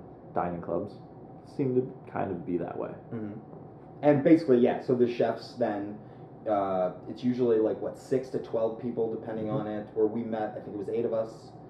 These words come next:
Speaker 2: um, in the chef's family room. And,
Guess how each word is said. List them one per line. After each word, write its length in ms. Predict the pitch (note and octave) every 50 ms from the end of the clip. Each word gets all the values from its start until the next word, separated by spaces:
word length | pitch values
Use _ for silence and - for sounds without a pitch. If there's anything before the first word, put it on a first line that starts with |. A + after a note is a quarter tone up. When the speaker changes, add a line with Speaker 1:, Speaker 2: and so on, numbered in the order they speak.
| - - - - - - G#2 G#2
Speaker 2:
um, 240 | G#2+ G#2 G2+ - -
in 120 | A#2+ A2+
the 60 | A2+
chef's 520 | A2 - B2 - - - - - - - - - - - - -
family 240 | A2+ G#2+ A2+ A2
room. 220 | G#2 G#2 G#2+ A2 A#2+ - - - - - - - - - - - - - - - - - -
And, 340 | F#2 F#2 F2+ F2+ F2 F2